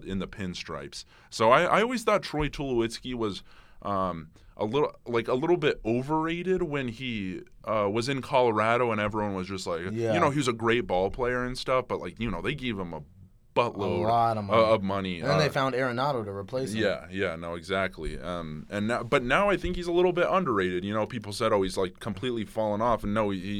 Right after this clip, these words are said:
Speaker 1: he's not as good as he once was, but he still stayed within that, you know, de-, decent range. So I, I'm gonna look for Tulowitzki, uh, to be a breakout year. If, if I end up doing a fantasy team, I will, uh, look for him as a, a little bit of a sleeper,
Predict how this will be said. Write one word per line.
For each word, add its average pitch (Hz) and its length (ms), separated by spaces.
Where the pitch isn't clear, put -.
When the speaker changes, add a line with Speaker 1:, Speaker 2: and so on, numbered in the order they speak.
Speaker 1:
he's 98 140
not 101 180
as 85 120
good 127 240
as 117 100
he 95 80
once 82 340
was, 95 300
but 90 220
he 139 80
still 151 240
stayed 104 300
within 92 340
that, 82 320
you 95 140
know, 78 180
de-, 95 240
decent 95 400
range. 101 260
So 120 120
I, 135 200
I'm 143 140
gonna 151 160
look 131 140
for 113 160
Tulowitzki, 107 680
uh, 90 200
to 98 160
be 95 160
a 87 60
breakout 95 520
year. 92 260
If, 90 140
if 90 200
I 98 120
end 98 100
up 85 80
doing 95 180
a 85 60
fantasy 95 500
team, 82 300
I 87 120
will, 82 220
uh, 85 140
look 90 160
for 95 180
him 90 100
as 85 100
a, 85 40
a 82 200
little 113 180
bit 120 100
of 101 80
a 92 60
sleeper, 120 640